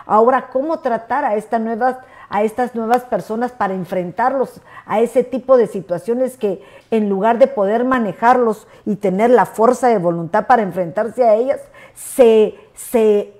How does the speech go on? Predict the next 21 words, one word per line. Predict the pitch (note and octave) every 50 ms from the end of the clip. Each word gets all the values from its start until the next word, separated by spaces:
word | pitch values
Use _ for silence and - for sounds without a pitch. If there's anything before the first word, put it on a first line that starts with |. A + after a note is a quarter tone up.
| _ _
ese, | A#3+ B3 C4 B3+ C4 C#4 C4 C4+ C#4+ C#4 C4 C#4 C4+ -
ese | - C4+ C4 - C#4+ -
tip-, | - C#4+ C4+ - -
ese | C4+ C4 C4 C#4+
tipo | - - A#3 - C4+ B3+
de | A#3 G#3
temor | - - G3+ F#3+ F3+ G3+ A#3+ C#4 C4 - - - - - -
los | B3 B3 B3 B3 A#3+ - -
absorbe | A3 A3 A3 G3 F3+ - - - D#4 D#4+ - C#4+ B3+ A3
de | F#3 G3+ -
tal | - - D4+ D#4
manera | C#4+ B3 A#3 A3+ B3+ D#4 E4+ E4 - - - - _ _ _
que | - B3+
en | A#3 A3+
lugar | G#3+ G#3 G3+ B3+ B3 A3 F#3
de | G#3 G#3
salir | G#3 - - A3 A3 A3 B3+ D4 F#4 F#4+ F4+ D4+ - -
adelante, | - A3+ A3+ A3+ A3+ B3+ D4+ F4 F#4 - - - - - - _ _ -
los | G#3 A3 A3+ A3+ A3 G#3 - - - - _ _ _ _
pone | - B3 C4 C#4+ D4 D4 B3+
debajo | F#3+ E3+ A#3 A3 G#3 F#3 F#3 A#3 C4+ E4 F4 - - B3+ F3+